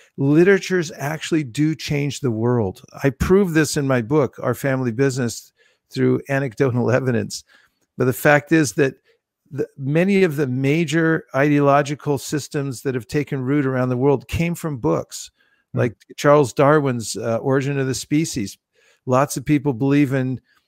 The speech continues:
Speaker 1: in, uh, Darwinian evolution, but they've never read the book even. It's because the ideas came out of that book.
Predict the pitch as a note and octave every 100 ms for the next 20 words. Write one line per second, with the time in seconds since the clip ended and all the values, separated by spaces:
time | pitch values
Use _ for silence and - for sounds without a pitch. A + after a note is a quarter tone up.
0 | _ - - _ - C3+ C3 B2+ A2+ A2
1 | A2 - _ - A2 C3+ C#3 C#3 D3+ D3
2 | C3+ - C3+ C3 C3+ D#3+ F#3+ - A#2 B2
3 | C3+ D3 E3+ E3+ D#3+ D#3+ C#3+ B2+ F3 G3+
4 | D3+ G#2 F#2 G#2+ - C3+ - C3 - -
5 | D#3 C#3+ B2+ _ _ - C#3 C#3 B2+ A2+
6 | F3+ F3+ D#3+ - - C#3 C3+ C3+ C#3 B2+
7 | A#2 A2 A2+ F#2 -